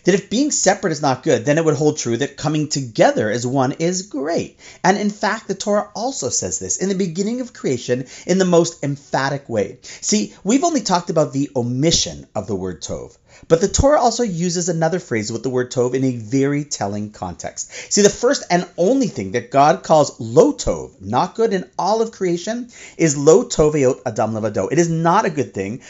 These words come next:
for Adam to be by himself. He needs a partner, and so Chava is created.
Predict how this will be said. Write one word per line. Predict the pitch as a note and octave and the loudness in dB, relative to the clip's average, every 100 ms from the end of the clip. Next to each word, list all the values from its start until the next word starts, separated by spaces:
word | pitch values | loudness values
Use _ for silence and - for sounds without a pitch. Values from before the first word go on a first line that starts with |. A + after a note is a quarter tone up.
| - | -20
for | - - | -6 -2
Adam | E3+ E3+ F#3+ F#3+ | 4 4 4 -2
to | F3+ | -4
be | D#3 C#3 | 0 -2
by | B2 B2 A#2 B2 | -2 0 0 0
himself. | B2 B2 - F2 - | -4 -4 -4 -6 -6
He | E3+ | -4
needs | A3 A3+ B3+ | -4 -2 -4
a | |
partner, | - - E3 C3 - | -4 -2 -2 -2 -4
and | C3 | -2
so | - E3+ G3 | 0 2 2
Chava | G#3+ - - D#3 D3+ D#3+ - | -2 -12 -2 0 2 0 -2
is | B2 A#2+ - | -4 -4 -6
created. | - B2+ A2 G2 E2 | -8 -12 -6 -6 -8